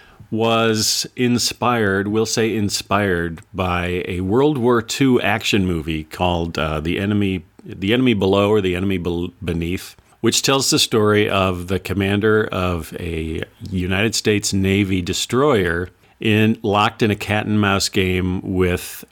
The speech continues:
a German U-boat. And you see the parallel. The German U-boat can disappear underwater, disappearing from sight from the American ship,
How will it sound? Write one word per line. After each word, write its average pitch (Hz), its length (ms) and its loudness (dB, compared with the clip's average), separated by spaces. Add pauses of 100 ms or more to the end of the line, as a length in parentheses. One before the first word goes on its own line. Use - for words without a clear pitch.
a 87 240 -4
German 95 480 0
U-boat. 98 520 0 (840)
And 104 160 2
you 95 60 2
see 123 160 2
the 101 100 -4
parallel. 107 540 0 (380)
The 127 60 2
German 127 420 2
U-boat 123 500 0
can 107 160 2
disappear 113 480 2
underwater, 104 880 2 (440)
disappearing 120 640 2
from 110 180 -2
sight 110 440 0
from 101 300 -2
the 98 180 0
American 101 560 0
ship, 113 380 0